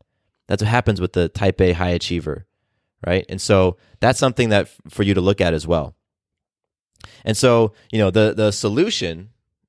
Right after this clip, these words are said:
a solution to this is, first of all, internally for you to connect with that principle. The P P C balance is the precursor to longevity. You have to connect with that principle. You have to understand that right now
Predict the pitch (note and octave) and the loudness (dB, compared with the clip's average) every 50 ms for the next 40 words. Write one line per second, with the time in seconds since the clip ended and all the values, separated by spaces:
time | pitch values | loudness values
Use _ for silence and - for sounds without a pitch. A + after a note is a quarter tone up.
0 | _ - A#2+ D3+ E3+ - - B2+ G#2+ F#2+ F2+ E2+ - - D#2+ D#2 - D#2 D2+ D2+ | _ 0 0 0 0 0 -2 -2 -2 -2 -2 -2 -4 -8 -10 -10 -10 -10 -8 -8
1 | D#2 F#2 - - - _ _ _ _ _ _ _ _ _ _ _ _ _ _ _ | -8 -8 -10 -16 -20 _ _ _ _ _ _ _ _ _ _ _ _ _ _ _
2 | _ _ _ _ - C3 B2+ A#2+ A#2 A#2 G#2 - - _ _ _ _ - - D#3 | _ _ _ _ 4 4 6 4 4 2 -2 -6 -10 _ _ _ _ -4 0 2
3 | E3 F3+ - - A#2+ G#2+ G2+ G2 G2+ - A2+ A2+ G#2+ - - B2+ C#3 D3 D#3 E3 | 2 2 0 -2 0 2 2 2 2 0 -2 -4 -4 -4 -2 0 0 0 0 0
4 | F3 F#3 F#3+ G3+ F#3+ F#3 _ _ _ _ - - A2+ B2+ D3 - C#3+ - - A#2+ | 0 -2 -2 -4 -6 -10 _ _ _ _ -4 0 2 2 2 2 0 -2 -4 -2
5 | G#2+ A2+ B2+ B2 - - - - _ _ _ _ _ - - - G2+ F#2 - - | 0 0 0 0 -2 -4 -10 -20 _ _ _ _ _ -6 -4 -2 -2 -2 0 0
6 | A2+ G#2+ G#2+ - - - - B1+ - - _ _ _ _ _ _ _ _ _ _ | 0 0 0 0 -2 -4 -4 -6 -8 -12 _ _ _ _ _ _ _ _ _ _
7 | - G2 - - C3+ B2+ C3 - - C3+ B2+ - C#3 C3 G#2 F#2+ E2+ E2 E2+ F2 | -10 -8 -2 0 0 2 2 0 -2 -4 -4 -2 -2 -2 0 2 2 2 2 0
8 | F2 - - E2+ D#2 E2+ E2 - - - B2+ C3 B2+ - G2 F2+ - - D#2 - | 0 -2 -4 -4 -4 -4 -6 -4 -2 0 0 0 0 0 0 0 0 -2 -4 -2
9 | - F2 E2 D#2+ E2 E2 D#2+ D#2+ D2 C#2+ - - - - - _ _ _ _ _ | -2 -2 0 -2 -2 -2 -4 -6 -6 -6 -8 -12 -14 -16 -20 _ _ _ _ _
10 | _ _ _ _ _ _ _ _ _ _ _ _ - - - - B2 B2+ A#2+ - | _ _ _ _ _ _ _ _ _ _ _ _ -12 -10 -6 -2 -2 -2 0 -2
11 | B2+ A#2+ - G#2 G2+ G2+ - - F#2 - F2+ E2 - - - E2+ D2 - - - | -2 -2 0 0 0 0 0 -2 -2 0 0 0 -2 -4 -6 -8 -8 -10 -12 -16
12 | - - - _ _ _ _ _ _ _ _ - E2+ F#2 A2 A#2+ - - - F#2 | -18 -18 -20 _ _ _ _ _ _ _ _ -4 0 2 2 2 0 -2 -2 0
13 | G#2 G2 F#2 - - G2 F#2+ F#2 F2 E2 E2 D#2+ D2+ E2 F2+ F#2 - F2 F#2 F2+ | 0 0 -2 -2 -2 0 0 2 0 0 -2 -4 -2 0 0 0 0 -2 -2 -2
14 | E2 D#2 | -2 -4